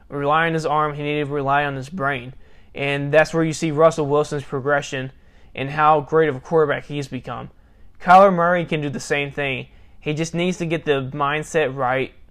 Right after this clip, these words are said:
Uh, he needs to get the mind right, um, reading defenses or picking up blitzes,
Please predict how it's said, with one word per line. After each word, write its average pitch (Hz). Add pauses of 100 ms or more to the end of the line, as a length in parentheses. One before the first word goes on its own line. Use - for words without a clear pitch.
(560)
Uh, 139
he 151
needs 156
to 160
get 156
the 147
mind 156
right, 143
um, 139
reading 151
defenses 139 (320)
or 135
picking 156
up 143
blitzes, 135